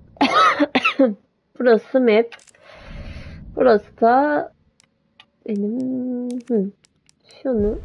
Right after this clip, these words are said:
Allah lan dur nereye siliyorsun hayırdır? Kombine. Bunlara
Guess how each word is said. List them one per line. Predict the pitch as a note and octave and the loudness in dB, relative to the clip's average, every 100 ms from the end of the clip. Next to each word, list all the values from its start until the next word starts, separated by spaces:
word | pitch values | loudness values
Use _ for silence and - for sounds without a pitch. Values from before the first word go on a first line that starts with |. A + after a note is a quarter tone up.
| - | -6
Allah | - B3 B3 A#3 - - A3 | 0 4 4 2 -6 -8 -2
lan | A#3 B3+ G#3+ | 0 0 0
dur | G#3+ G#3 | 0 0
nereye | A#3 A#3 | 2 0
siliyorsun | G3 - G3 F#3+ F#3+ | -2 -6 -6 -4 -4
hayırdır? | A3 A3 G#3 - - _ | -4 -6 -8 -16 -20 _
Kombine. | - A3+ G#3+ G3+ F#3+ G3+ A#3 C4 B3+ _ _ _ _ _ _ _ _ _ - - - - | -2 0 2 0 -2 -2 -4 -6 -10 _ _ _ _ _ _ _ _ _ -20 -18 -12 -4
Bunlara | A3 G3+ F#3+ G3 A#3+ | -2 0 0 0 -2